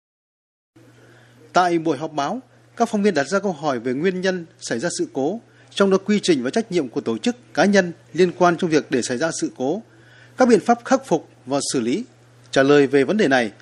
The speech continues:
bác sĩ Nguyễn Hữu Dũng, trưởng khoa thận nhân tạo, Bệnh viện Bạch Mai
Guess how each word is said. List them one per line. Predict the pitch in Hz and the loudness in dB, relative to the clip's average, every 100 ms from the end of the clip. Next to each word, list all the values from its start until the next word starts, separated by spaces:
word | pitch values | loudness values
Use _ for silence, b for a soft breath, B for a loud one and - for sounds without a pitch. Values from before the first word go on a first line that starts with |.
| _ | _
bác | 214 214 | -4 -2
sĩ | 208 | -2
Nguyễn | 202 | -2
Hữu | 165 208 | -2 -4
Dũng, | 175 196 254 _ _ | -2 -2 -2 _ _
trưởng | - 117 113 | -6 -4 -4
khoa | 180 180 | -4 -4
thận | 170 160 | -4 -8
nhân | 147 | -6
tạo, | 175 151 123 - _ - | -6 -6 -6 -18 _ -6
Bệnh | 160 131 | -4 0
viện | 160 131 143 | 0 0 -4
Bạch | 139 | -4
Mai | 165 180 180 | 0 0 0